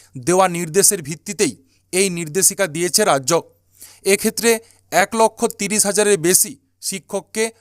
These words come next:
নথি জমা করতে হবে, না হলে তাদের সকলেরই চাকরি বাতিল হয়ে যাবে। দর্শক,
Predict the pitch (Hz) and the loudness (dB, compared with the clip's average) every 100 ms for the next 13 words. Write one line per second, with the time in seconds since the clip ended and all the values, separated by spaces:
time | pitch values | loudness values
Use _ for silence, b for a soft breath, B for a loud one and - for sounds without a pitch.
0 | _ 131 160 196 220 170 165 170 165 135 | _ -8 -6 0 0 0 0 -2 -6 -4
1 | 151 170 170 - _ - 147 160 175 190 | -2 -2 -2 -6 _ -10 0 2 2 0
2 | - b b 175 160 185 202 - 160 190 | -2 b b 0 2 2 2 -2 0 2
3 | 196 139 b b b 185 170 - 196 151 | 2 0 b b b 4 4 2 -2 -2
4 | 202 160 135 151 156 160 _ _ _ _ | -2 -4 -2 0 0 -2 _ _ _ _
5 | _ _ _ _ _ _ _ 143 196 202 | _ _ _ _ _ _ _ 2 4 4